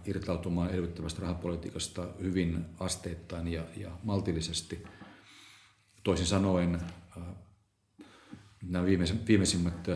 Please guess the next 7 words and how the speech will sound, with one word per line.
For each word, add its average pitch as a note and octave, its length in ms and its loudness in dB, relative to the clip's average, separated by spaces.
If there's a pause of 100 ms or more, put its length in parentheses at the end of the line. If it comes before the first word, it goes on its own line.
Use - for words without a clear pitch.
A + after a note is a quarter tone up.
(160)
linjaukset E2+ 440 0
tarkoittavat F2 540 0
sitä, E2+ 340 -4
että E2 260 -6
vaikka E2+ 420 -4 (760)
nettoostot G#2 640 2
loppuvatkin, F2 720 0